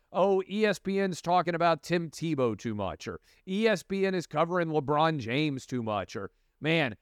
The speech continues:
I'm so sick of hearing about Brett Favre or Tom Brady," or whoever it might be. Those are relatively minor issues with what sports story is talked about. This goes to the essence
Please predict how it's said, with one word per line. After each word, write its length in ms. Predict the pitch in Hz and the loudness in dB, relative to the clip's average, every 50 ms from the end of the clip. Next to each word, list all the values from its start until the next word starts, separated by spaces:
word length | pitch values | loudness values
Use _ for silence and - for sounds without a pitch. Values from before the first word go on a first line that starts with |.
| _ _ - | _ _ -4
I'm 180 | 139 147 156 | -2 -2 -2
so 300 | 147 - - 208 208 214 | -2 -2 0 2 2 2
sick 340 | - - - - 196 202 - | 0 -2 -2 0 0 0 2
of 120 | 202 175 | 0 0
hearing 240 | 151 165 180 185 180 | 0 0 0 2 2
about 260 | 170 170 170 165 135 | 2 4 2 2 2
Brett 260 | 110 120 139 160 175 - _ | 0 0 2 2 0 0 _
Favre 380 | - 147 147 143 139 131 123 117 110 | 0 0 2 2 2 2 0 -2 -4
or 120 | 113 110 - | -6 -10 -8
Tom 380 | - 156 170 185 180 175 165 | -4 0 2 2 2 0 0
Brady," 420 | 147 147 143 139 143 139 131 123 120 | -2 0 0 2 0 0 0 0 0
or 120 | 117 117 | 0 0
whoever 360 | 147 190 214 220 214 202 208 | 0 2 2 2 2 2 0
it 80 | 196 160 | 0 0
might 280 | 156 156 147 135 110 104 | 0 0 0 -2 -2 -4
be. 240 | 104 87 76 71 - _ _ _ _ | -4 -4 -6 -8 -12 _ _ _ _
Those 260 | 226 247 311 392 294 | 2 2 2 2 2
are 160 | 285 330 294 254 | 0 -2 -2 -2
relatively 840 | 208 208 208 220 226 226 196 - - 202 202 175 180 180 170 156 | -2 0 0 2 2 0 0 0 0 -2 -2 0 0 -2 -2 -2
minor 720 | 131 127 131 139 143 156 160 165 160 151 135 127 127 - _ _ _ _ _ _ _ _ _ | -4 -4 -2 0 2 2 2 2 0 -2 -2 -2 -4 -6 _ _ _ _ _ _ _ _ _
issues 760 | - 165 180 160 - - - 120 107 101 98 95 95 - - - _ _ _ - | 0 2 2 2 0 -2 -4 -2 -2 -2 -2 -4 -6 -8 -10 -16 _ _ _ -10
with 320 | 135 131 147 156 147 135 - _ _ _ _ _ _ _ _ | -4 0 2 2 2 0 -2 _ _ _ _ _ _ _ _
what 380 | - 131 156 180 185 175 - - | -10 -4 0 0 0 0 -2 -6
sports 720 | - - - - - - 190 196 196 190 170 - - - | -10 -12 -12 -12 -8 -4 0 2 2 2 2 -2 -6 -10
story 800 | - - - - 190 185 170 170 147 135 127 123 120 113 110 - - | -10 -10 -4 -2 0 2 2 4 4 4 4 2 0 -2 -4 -6 -8
is 180 | 120 107 - | -10 -10 -10
talked 380 | - - - 160 151 143 - - | -8 -4 -2 -2 -2 -2 -4 -6
about. 320 | 90 - - 57 53 - _ _ _ _ _ _ _ _ _ _ _ _ _ _ _ _ - | -8 -8 -10 -14 -18 -20 _ _ _ _ _ _ _ _ _ _ _ _ _ _ _ _ -2
This 240 | 143 233 277 - - | 0 0 0 0 -2
goes 380 | - 269 254 254 254 262 208 - | 0 2 4 4 4 2 0 -2
to 140 | - 208 | -2 -4
the 240 | 185 190 185 180 165 - | -2 -2 -4 -4 -4 -2
essence 560 | 147 151 156 - - 175 165 156 - - | -2 -2 -2 0 -2 -4 -4 -4 -6 -10